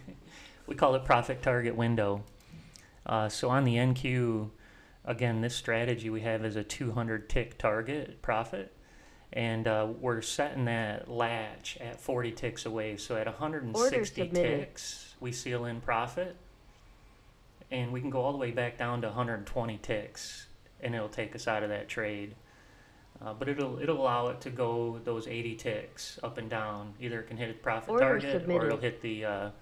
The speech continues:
Speaker 1: the exit on the, uh, profit target window. So here we wanted number four forty.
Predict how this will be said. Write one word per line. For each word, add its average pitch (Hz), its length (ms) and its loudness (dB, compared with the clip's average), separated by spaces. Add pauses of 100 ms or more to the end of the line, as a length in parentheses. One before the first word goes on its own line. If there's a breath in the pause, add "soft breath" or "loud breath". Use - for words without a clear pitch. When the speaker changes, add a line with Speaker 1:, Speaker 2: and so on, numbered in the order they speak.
(640 loud breath)
Speaker 1:
the 123 140 4
exit 113 320 2
on 107 220 2
the, 104 180 0
uh, 104 300 0
profit - 420 2
target 104 260 2
window. 101 420 -4 (3500 loud breath)
So 123 200 -2
here 123 200 2
we 117 120 2
wanted 117 340 4
number 113 800 2
four 113 240 -4
forty. 120 540 -6